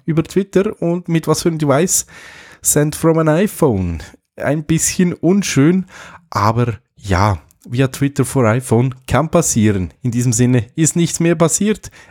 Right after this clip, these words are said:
Es geht weiter mit den Marktanteilen. Es schaut ganz so stark danach aus, als ob es Microsoft schafft, das erste Mal im Dezember,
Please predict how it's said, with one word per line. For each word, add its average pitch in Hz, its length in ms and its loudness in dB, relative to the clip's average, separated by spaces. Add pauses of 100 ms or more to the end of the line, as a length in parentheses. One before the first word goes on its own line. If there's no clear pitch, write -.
(120)
Es 139 280 0
geht 135 300 -2
weiter 123 460 -2
mit 113 320 0
den 123 240 2
Marktanteilen. 85 920 -2 (380)
Es - 240 -2
schaut - 300 -2
ganz - 300 0
so 175 140 -2
stark - 400 -2
danach 160 300 0
aus, 151 260 0
als - 260 0
ob - 200 0
es 147 100 0
Microsoft 131 640 -2
schafft, - 580 -8
das 107 100 -2
erste 151 300 0
Mal 127 220 4 (320)
im 120 240 0
Dezember, 156 720 0